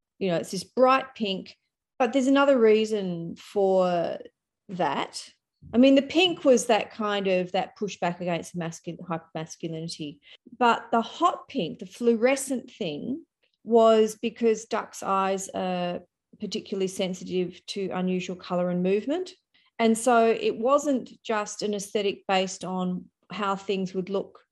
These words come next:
to humans and whether it was gonna be visually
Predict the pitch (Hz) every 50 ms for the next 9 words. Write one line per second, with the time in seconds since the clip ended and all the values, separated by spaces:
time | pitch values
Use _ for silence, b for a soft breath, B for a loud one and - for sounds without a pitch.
0 | _ _ - - - 190 - - 311 370 392 349 220 175 170 170 180 175 - 190
1 | 185 190 185 185 180 190 185 - 185 185 185 - 202 190 185 180 185 185 185 185
2 | 175 196 196 190 185 214 202 190 185 180 180 175 175 175 175 175 170